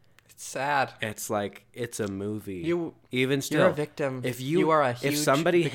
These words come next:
Speaker 1: victim.
Speaker 2: The Last Jedi and thinks it is the worst movie ever made, well, for starters, they're pretty much almost objectively wrong. I mean, look at The Room.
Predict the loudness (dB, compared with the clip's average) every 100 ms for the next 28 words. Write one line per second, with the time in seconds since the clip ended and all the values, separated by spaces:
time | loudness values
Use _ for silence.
0 | 0 0 -2 0 0 -2 -2 0 2 0
1 | -2 -10 -6 -4 -6 -6 -8 -6 -6 -6
2 | -6 -6 -4 -6 -6 -8 -6 -6 -8 -10
3 | _ _ _ _ -4 -4 -4 -6 2 2
4 | 4 0 -2 -10 _ _ _ _ -4 -4
5 | 0 0 2 2 0 0 -6 -8 -4 -4
6 | -4 -6 -6 -6 -8 -10 -10 -8 -10 -10
7 | -12 -12 -12 -12 -16